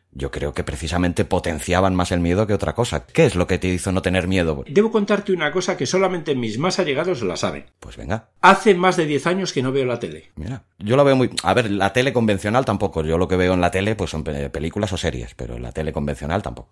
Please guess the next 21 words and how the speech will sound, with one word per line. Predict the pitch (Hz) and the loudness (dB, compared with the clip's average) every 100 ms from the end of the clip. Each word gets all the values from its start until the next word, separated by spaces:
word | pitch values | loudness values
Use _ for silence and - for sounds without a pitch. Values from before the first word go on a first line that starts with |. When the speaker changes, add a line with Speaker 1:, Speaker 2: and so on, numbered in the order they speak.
| _ | _
Speaker 2:
Yo | 120 214 | 0 0
todo | 220 247 220 | 2 2 4
lo | 175 | 2
que | - 135 | 2 2
veo, | 208 294 - _ - | 2 0 -8 _ -4
lo | 110 107 | 0 2
veo | 123 185 202 - - | 6 6 4 0 -10
en | - 98 | -6 -4
internet, | 98 90 82 101 214 - - _ _ | -4 -6 -4 2 2 0 -16 _ _
pero | 143 123 127 | 2 2 4
veo | 175 170 | 4 4
lo | 123 | 2
que | - 107 | 0 -4
quiero | 175 202 202 | 0 2 2
ver | 143 196 - _ | 0 -2 -6 _
muy | - 131 185 208 | -4 2 2 2
selectivamente. | - 113 - - 123 92 80 71 67 _ _ _ | 0 -2 -4 -4 -2 -2 -6 -12 -16 _ _ _
Yo | - 120 165 | -4 4 4
no | 196 | 6
veo | 185 190 | 6 6
anuncios. | 170 151 135 - 80 78 | 4 -2 -4 -6 -10 -12